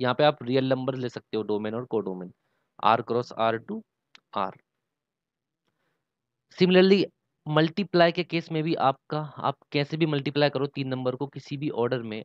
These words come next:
आपका जो आंसर है वो आपका सेम ही आएगा। ए, ए, ये मल्टीप्लाई A into B into C, तो ये भी आपका एसोसिएटिव होता है।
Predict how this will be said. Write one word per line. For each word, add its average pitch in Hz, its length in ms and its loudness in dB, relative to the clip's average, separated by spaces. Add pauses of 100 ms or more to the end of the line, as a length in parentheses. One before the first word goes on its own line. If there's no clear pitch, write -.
(120)
आपका 117 300 -4
जो 120 260 -6
आंसर 113 520 -6
है 120 220 -4
वो 120 180 -6
आपका 120 260 -6
सेम 123 420 -6 (100)
ही 131 120 -6 (100)
आएगा। 98 380 -4 (300)
ए, 110 180 -6
ए, 113 60 -10 (140)
ये 123 160 -2
मल्टीप्लाई 104 520 -6 (540)
A 123 140 0
into 120 220 -6
B 143 200 -8
into 107 300 -14
C, - 180 -18 (400)
तो 123 40 -8
ये 123 160 0
भी 139 120 2
आपका 131 360 2 (160)
एसोसिएटिव 120 680 -6
होता 110 360 -6
है। 95 200 -4